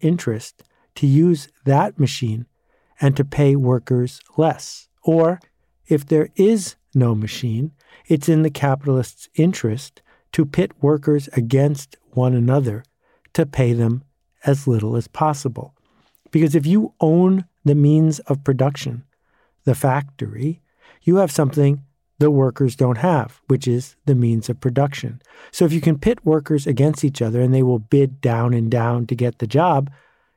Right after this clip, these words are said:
you come out ahead. He saw this and said, "Workers of the world, unite, because if you don't,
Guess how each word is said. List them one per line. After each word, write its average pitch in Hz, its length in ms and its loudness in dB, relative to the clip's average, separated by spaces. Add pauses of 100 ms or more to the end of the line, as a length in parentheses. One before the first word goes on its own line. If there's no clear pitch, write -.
(120)
you 143 180 4
come 139 220 0
out 107 240 -6 (160)
ahead. 117 460 -4 (440)
He 185 160 0
saw 139 300 2
this 139 240 2
and 139 140 2
said, 139 240 0
"Workers 147 420 0
of 147 100 0
the 139 80 2
world, 123 420 0 (120)
unite, 139 640 2 (220)
because 151 220 2
if 143 120 0
you 139 80 4
don't, 165 420 0